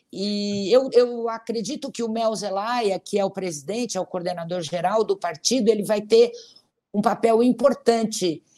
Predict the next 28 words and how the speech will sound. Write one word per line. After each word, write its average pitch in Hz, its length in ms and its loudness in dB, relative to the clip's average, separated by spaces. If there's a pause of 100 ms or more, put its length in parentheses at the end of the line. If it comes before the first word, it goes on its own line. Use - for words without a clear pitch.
(140)
é, 185 380 6
nesse 196 720 -4
aspecto, 165 800 -6 (360)
né, 185 180 -4
nesse 190 260 -6
aspecto 180 460 -6
das 185 220 0
relações 180 500 -2
internacionais, 254 800 0
porque - 360 -10
ele, 247 500 2 (420)
é, 180 300 2
é 208 80 8
uma 208 160 2
pessoa 185 360 -4
muito 180 280 -12
conhecida, 185 580 -4
muito 180 260 -6
bem 175 160 -2
relacionada 165 560 -6
internacionalmente, 165 1080 -2
foi 180 180 0
muito 208 260 0
apoiado 175 600 4
por 156 160 -10
todos 202 340 0
esses 196 340 0
líderes 220 640 2